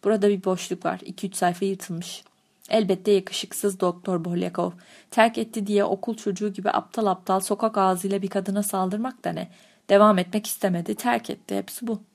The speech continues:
Aslında gayet basit. Bir opera şarkıcısı genç bir doktora aşık oldu.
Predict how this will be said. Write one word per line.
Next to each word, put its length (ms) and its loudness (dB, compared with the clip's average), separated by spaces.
Aslında 320 2
gayet 440 0
basit. 220 -4
Bir 100 0
opera 300 2
şarkıcısı 600 -2
genç 280 -2
bir 60 -10
doktora 380 -2
aşık 320 -4
oldu. 300 -4